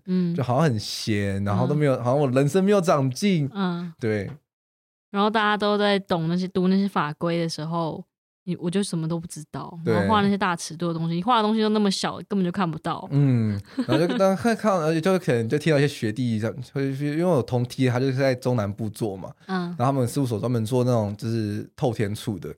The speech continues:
Speaker 1: 嗯。
Speaker 2: 他已经盖完几栋了这样子，就想说，
Speaker 1: 哦，对啊。
Speaker 2: 那种、那种、那种比较心态会，会突然间涌现，你知道吗？
Speaker 1: 当然了，
Speaker 2: 你就觉得
Speaker 1: 以前我们在南部做透天案的时候，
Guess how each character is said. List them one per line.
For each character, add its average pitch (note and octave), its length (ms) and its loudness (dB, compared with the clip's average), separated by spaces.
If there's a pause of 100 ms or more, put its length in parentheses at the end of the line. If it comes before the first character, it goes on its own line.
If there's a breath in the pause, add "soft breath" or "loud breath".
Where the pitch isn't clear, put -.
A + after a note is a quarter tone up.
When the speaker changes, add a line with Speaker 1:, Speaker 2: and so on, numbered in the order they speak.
Speaker 1:
嗯。 F3+ 340 -4
Speaker 2:
他 C3+ 80 0
已 - 20 2
经 C3 60 0
盖 C#3 100 -2
完 A2 160 0
几 - 260 -10
栋 A2 240 0
了 F#2 80 -6
这 A2+ 140 -6
样 G2+ 140 -4
子， G#2+ 80 -4
就 B2+ 40 -2
想 C3+ 120 -2
说， B2+ 140 0
Speaker 1:
哦， F#3 100 -2
对 A3 100 -2
啊。 F3 400 -2 (260)
Speaker 2:
那 G3+ 140 4
种、 D#3 100 -2
那 G3 120 -2
种、 A#3+ 200 4
那 A3 80 4
种 F#3+ 240 4
比 B2 140 -2
较 F#3+ 180 4
心 E3+ 220 0
态 E3+ 180 4
会， D#3 120 2
会 E3+ 120 2
突 F3 220 2
然 A#2+ 160 4
间 C3 220 2
涌 A2 200 2
现， A#2 320 0
你 G2+ 60 -2
知 G#2 60 -4
道 A#2 160 4
吗？ - 0 -
Speaker 1:
当 A2+ 100 2
然 - 140 2
了， F3+ 180 2
Speaker 2:
你 A#2 60 0
就 F#3+ 80 4
觉 G3 140 0
得 G3 100 4
Speaker 1:
以 - 80 4
前 G#3 80 -2
我 G#3+ 60 -6
们 G3 100 -2
在 C4 160 0
南 F#3+ 240 2
部 G#3+ 180 0
做 G#3 220 0
透 G3+ 120 -4
天 F#3+ 160 0
案 F3+ 200 -4
的 E3 40 -6
时 E3 80 -10
候， F3 160 -6